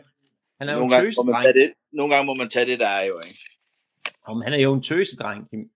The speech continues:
Speaker 1: Altså, det er han jo. Han
Speaker 2: Jamen,
Speaker 1: skal jo op mod Godzilla, der knuser
Speaker 2: det
Speaker 1: ham.
Speaker 2: siger du bare til ham. Det siger du bare til ham.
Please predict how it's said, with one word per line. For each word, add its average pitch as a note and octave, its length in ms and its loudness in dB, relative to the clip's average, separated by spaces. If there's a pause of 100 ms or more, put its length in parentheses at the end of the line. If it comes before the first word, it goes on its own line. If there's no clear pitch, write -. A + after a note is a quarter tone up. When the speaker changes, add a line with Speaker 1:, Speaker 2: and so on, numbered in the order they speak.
(200)
Speaker 1:
Altså, A#2 320 -10
det A2 120 -10
er A#2 120 0
han B2 120 -10
jo. G2 100 -16 (500)
Han - 80 -20
Speaker 2:
Jamen, C#3 100 -2
Speaker 1:
skal D3 160 0
jo C3+ 100 4
op E3 220 4
mod D#3+ 140 2
Godzilla, D3 580 -2
der C3+ 80 0 (140)
knuser E3+ 300 -6
Speaker 2:
det - 100 -6
Speaker 1:
ham. - 60 -6
Speaker 2:
siger B2 220 4
du B2+ 80 2
bare A#2 320 6
til B2 160 2
ham. G2 160 -16
Det F2 200 -12
siger A2 140 -4
du G#2+ 100 -6
bare G2 160 -6
til G2+ 160 -10
ham. G2 100 -20